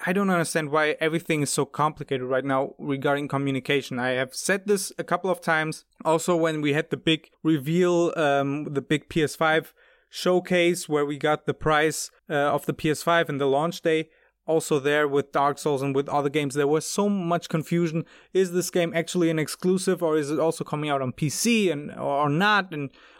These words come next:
also with Final Fantasy sixteen, the same thing happened. Uh, somebody just needs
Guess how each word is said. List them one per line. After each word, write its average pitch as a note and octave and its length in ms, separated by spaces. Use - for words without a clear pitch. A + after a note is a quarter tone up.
also E3 200
with D3+ 140
Final E3 220
Fantasy D3+ 360
sixteen, F#3+ 420
the F3 60
same G3 280
thing F#3+ 120
happened. F3+ 360
Uh, E3+ 280
somebody B3 920
just G3 260
needs G3+ 440